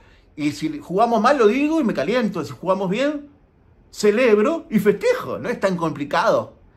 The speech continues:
aunque algunos no lo quieran entender. Muy positivo para mañana. Esperemos que Xavi no, no, no, no tenga esos ataques de entrenador que, que, que acierten el planteo, la alineación.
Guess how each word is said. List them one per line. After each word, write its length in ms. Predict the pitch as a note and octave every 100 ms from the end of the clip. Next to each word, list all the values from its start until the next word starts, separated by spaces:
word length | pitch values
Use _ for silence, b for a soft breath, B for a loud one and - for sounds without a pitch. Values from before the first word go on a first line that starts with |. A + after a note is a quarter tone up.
| b -
aunque 240 | D#3+ D#3+
algunos 260 | D3+ D#3+ C#3+
no 60 |
lo 100 | C3+
quieran 220 | B2+ B2+
entender. 440 | A#2+ A#2 A2+ G#2 - B B B B B _ _ _ _
Muy 260 | E3+ D4 D#4+
positivo 460 | A3+ G3 F3+ A#3
para 160 | F#3+ F#3
mañana. 340 | F#3 A#3 B3+
Esperemos 380 | G#3+ F3+ G3+ F#3+
que 160 | F3+ F3
Xavi 300 | - G#3+ G3
no, 340 | G3+ G3+ E3+
no, 140 | F#3 F3+
no, 280 | E3+ G3+
no 160 | G#3+ A3+
tenga 240 | A#3+ A#3 A3
esos 180 | G3+
ataques 340 | F#3+ A3+ A3+ F#3+
de 60 | F3+
entrenador 960 | F3 F3 F3 E3 E3+ G#3 A#3+ A#3 E3+
que, 240 | E3+ D#3
que, 220 | - D3+ -
que 100 | D#3+
acierten 540 | E3 G3+ G#3+ G#3+ F3
el 100 | D#3+
planteo, 540 | D3+ D3 G#3 G#3+ G3+ E3+
la 100 | D#3
alineación. 840 | D#3+ D#3+ E3 F3 G#3+ A3+ G#3 F3+